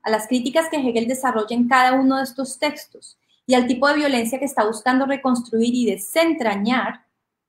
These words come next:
abre posibilidades para comprender elementos y matices de los argumentos que, a mi juicio, no aparecen hacerse del todo evidentes en un estudio separado de cada uno de estos textos.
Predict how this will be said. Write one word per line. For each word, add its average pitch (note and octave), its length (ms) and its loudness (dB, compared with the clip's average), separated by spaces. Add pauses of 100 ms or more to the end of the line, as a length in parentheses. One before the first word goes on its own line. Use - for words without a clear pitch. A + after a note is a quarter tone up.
(960)
abre C4+ 260 6
posibilidades A#3+ 840 2
para C#4+ 280 0
comprender A3 520 0
elementos C4 680 2
y D4+ 60 2
matices A3+ 420 -2
de B3+ 80 -2
los C4 160 -6
argumentos B3 800 -4
que, A#3+ 320 2
a F#3 60 -10
mi A#3 180 -2
juicio, A#3+ 600 -2 (200)
no A#3 100 4
aparecen C#4+ 920 2
hacerse A3+ 480 0
del C4 180 0
todo A3 220 2
evidentes A3+ 640 -2
en A#3 80 2
un - 120 -4
estudio A#3 360 -4
separado G3 600 0
de G#3+ 140 -4
cada F#3 240 -4
uno F#3+ 160 -16
de F#3+ 60 -14
estos F#3+ 280 -16
textos. - 540 -20